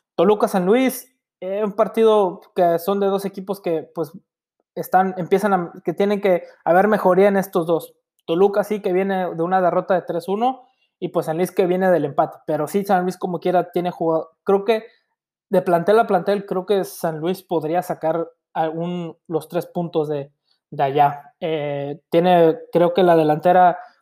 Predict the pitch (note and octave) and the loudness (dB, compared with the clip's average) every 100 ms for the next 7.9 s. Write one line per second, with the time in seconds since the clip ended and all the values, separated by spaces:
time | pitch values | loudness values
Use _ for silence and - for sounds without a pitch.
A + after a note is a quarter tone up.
0 | - D#3+ D3 D#3 E3 F#3 F#3+ E3+ - - | -4 -4 -4 -2 2 4 4 2 0 -14
1 | _ _ E3+ F3+ F#3 F3+ E3 - _ - | _ _ -2 0 0 -2 -6 -8 _ -12
2 | E3 F3 F3+ F3 D#3+ D#3+ D#3 D3 D3 - | -6 -2 -2 -2 -2 -2 -2 -4 -8 -12
3 | _ _ F3+ E3 F3 - - F3+ F#3+ G3 | _ _ -2 0 0 -2 0 0 0 -2
4 | F3+ D#3+ D#3+ D#3+ D#3 D3+ E3 F3+ A3 F#3+ | -2 -4 -6 -6 -6 -4 -2 -2 -2 -4
5 | E3+ D#3+ D3+ D3 D3+ D3 D3 E3+ F#3 E3 | -4 -4 -4 -4 -2 -2 -2 -2 -2 -2
6 | D#3+ F3 F#3+ F3 - E3 - F3 E3+ E3+ | -2 0 2 2 2 -6 -2 0 2 -2
7 | - E3+ D#3 C#3+ D3 D3 D3+ G3+ | -4 -6 -6 -6 -8 -6 -2 -2